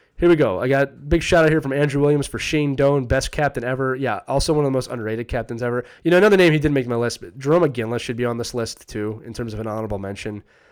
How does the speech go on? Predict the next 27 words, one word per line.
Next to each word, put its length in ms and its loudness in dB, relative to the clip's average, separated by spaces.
Uh, 300 -6
proud 280 0
captain 340 -4
of 80 -10
Calgary, 520 -4
really 180 -2
led 200 -4
that 120 -6
franchise 640 -8
around 280 -6
to 60 -4
a 60 -6
cup 180 -10
final, 280 -10
albeit 260 -6
that 140 -14
they 100 -10
lost. 400 -8
Um, 400 -10
but 100 -6
yeah, 80 -4
Andrew 240 0
Williams 220 2
says 120 -6
he 80 -2
has 180 -2
two 480 0